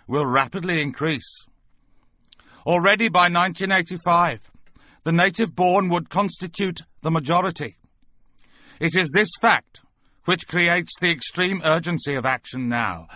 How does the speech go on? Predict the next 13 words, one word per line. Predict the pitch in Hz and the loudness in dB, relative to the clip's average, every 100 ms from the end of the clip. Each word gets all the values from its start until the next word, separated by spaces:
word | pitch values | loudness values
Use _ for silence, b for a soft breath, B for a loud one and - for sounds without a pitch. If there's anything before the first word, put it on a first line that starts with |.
| B | B
of | 127 110 | -6 0
just | 196 165 - b | 2 0 -4 b
that | 110 180 180 _ | 0 0 0 _
kind | - 214 220 175 | 0 2 2 0
of | 135 | -2
action | 139 113 - 135 117 b - | -2 -4 -8 -8 -8 b -8
which | 160 | -6
is | 156 135 | -4 -4
hardest | 147 165 147 131 117 | 0 2 2 -4 -8
for | 151 | -8
politicians | 127 147 123 113 135 - 120 - | -2 -2 -2 -4 -8 -4 -4 -4
to | 131 | -6
take. | 151 180 165 - | -2 -2 -4 -12